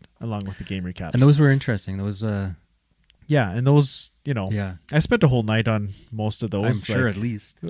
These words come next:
Speaker 1: by the time you do all the research and
Speaker 2: Yeah.
Speaker 1: try to do a backstory and then do an interview and get all that stuff, and, you know, I wasn't just gonna throw it together in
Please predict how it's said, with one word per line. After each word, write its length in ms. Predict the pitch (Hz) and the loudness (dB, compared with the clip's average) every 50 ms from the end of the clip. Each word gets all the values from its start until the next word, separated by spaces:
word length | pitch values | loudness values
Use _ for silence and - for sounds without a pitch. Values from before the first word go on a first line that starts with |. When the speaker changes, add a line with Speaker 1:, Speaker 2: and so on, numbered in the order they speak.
| - - - | -12 -6 0
Speaker 1:
by 120 | 185 180 | 2 4
the 80 | 196 180 | 4 6
time 160 | - 170 151 | 6 4 4
you 60 | 143 | 4
do 120 | 131 135 139 | 4 4 4
all 60 | 139 | 4
the 80 | 135 123 | 4 2
research 680 | 113 117 117 - - 123 120 120 123 117 - - - - | 0 0 -2 0 2 4 4 4 4 2 0 -6 -10 -8
and 400 | - 107 107 104 104 101 101 101 | -6 -4 -2 -2 -2 -2 -2 -2
Speaker 2:
Yeah. 160 | 104 98 95 - - - - _ - | -4 -6 -6 -10 -14 -20 -20 _ -10
Speaker 1:
try 120 | - 131 123 | -6 -4 -4
to 40 | 113 | -4
do 220 | 113 123 123 120 | -4 -2 -2 -2
a 40 | 113 | -2
backstory 840 | 95 92 87 87 - - - - 107 101 101 101 104 101 104 104 104 | -2 -4 -6 -6 -8 -8 -6 -4 -2 -2 0 0 0 0 0 0 0
and 80 | 101 101 | -2 -2
then 220 | 101 98 101 101 _ - | -4 -4 -6 -8 _ -6
do 160 | 117 110 113 | -4 -2 0
an 160 | 117 117 107 | 0 -2 -2
interview 720 | 101 98 98 101 98 95 98 98 98 98 101 101 104 104 101 | -2 -2 -2 -4 -4 -4 -2 -2 0 0 0 0 0 0 -2
and 280 | 95 92 92 98 - - | -2 -4 -8 -10 -10 -8
get 120 | - 110 | -6 -4
all 100 | 110 104 | -2 -2
that 100 | 104 107 | -4 -4
stuff, 240 | - - 110 107 - | -4 -4 -6 -6 -6
and, 240 | 107 117 131 120 - - - - - - _ | -6 -8 -8 -8 -10 -12 -20 -20 -20 -14 _
you 80 | - 175 | -4 -2
know, 300 | 147 117 104 104 101 - _ _ _ - | -2 -2 -4 -4 -8 -12 _ _ _ -8
I 80 | 131 143 | -4 -2
wasn't 240 | 143 135 117 113 | -2 -2 -2 -4
just 140 | 104 107 - | -8 -10 -8
gonna 120 | - 113 101 | -8 -8 -8
throw 180 | - - 101 | -6 -8 -10
it 40 | 90 | -10
together 400 | - 92 95 92 92 104 98 95 | -8 -8 -6 -6 -4 -4 -4 -6
in 140 | 92 87 92 | -6 -8 -10